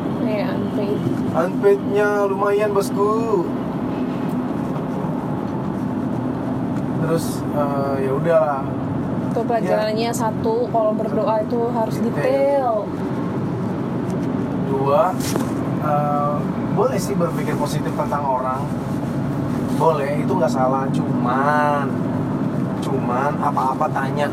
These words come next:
Speaker 2: Kayaknya lebih kayak gitu deh. Jangan pikir negatif. Lebih bijak, eh, apa-apa tanya. Harga ya, soal harga apa-apa tanya dulu. "Pak, kalau, kalau begini,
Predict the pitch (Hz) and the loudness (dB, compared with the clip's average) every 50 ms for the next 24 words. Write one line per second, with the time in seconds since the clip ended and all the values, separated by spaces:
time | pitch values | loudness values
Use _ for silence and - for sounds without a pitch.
0 | - - - 160 165 - 240 240 226 175 165 - 160 147 - 170 160 170 165 196 | 0 0 2 2 2 2 2 2 2 2 0 0 0 0 0 2 2 2 2 2
1 | - - - 151 156 160 160 165 151 165 160 160 160 185 190 208 - 165 170 170 | 2 2 2 0 0 0 0 0 0 0 0 2 2 2 2 2 2 0 -2 -2
2 | - - - - - - - - - - - - - - - - - - - - | -2 -2 -4 -4 -4 -4 -4 -2 -2 -2 -2 -2 -2 -2 -4 -4 -4 -4 -2 0
3 | - 170 165 160 185 170 156 180 - - 190 180 - - - - - - - - | 0 2 2 2 2 0 0 2 2 4 2 2 2 0 -4 -4 -2 -2 -2 0
4 | - - 160 160 160 160 156 156 156 156 151 - - - - - - - - 147 | 2 4 4 6 6 4 4 4 2 2 0 0 -2 -2 -2 -2 -2 -2 0 2
5 | 151 156 156 160 202 - 156 156 156 147 139 139 143 143 151 151 143 - - - | 4 4 4 4 2 0 0 0 -2 -2 -2 -2 0 0 0 -2 -2 -2 -2 -2
6 | - - - - - - - - - - - - - - - - - - 151 160 | -2 -2 -2 -2 -2 -2 -4 -4 -4 -4 -4 -4 -2 -2 -2 -2 -2 0 0 0
7 | 170 175 180 196 175 147 143 151 147 - 151 147 147 139 147 147 147 165 175 156 | 2 2 4 4 4 2 2 0 0 2 2 2 2 2 0 0 0 0 0 0
8 | 151 143 147 147 170 170 156 156 156 160 165 165 170 196 214 220 226 220 - - | 0 0 0 0 0 0 0 0 0 0 0 0 0 0 0 0 0 0 0 -2
9 | - - - - - - - - - - - - - 214 208 - - - 127 123 | -2 -4 -4 -2 -2 -2 -2 -2 -2 -2 -2 0 2 2 2 0 0 -4 -2 0
10 | 156 156 156 156 156 - 127 - 156 160 160 160 156 156 147 143 147 151 160 185 | 0 2 2 0 -2 -2 -2 0 2 2 2 2 0 0 0 0 0 2 2 2
11 | 233 254 | 0 0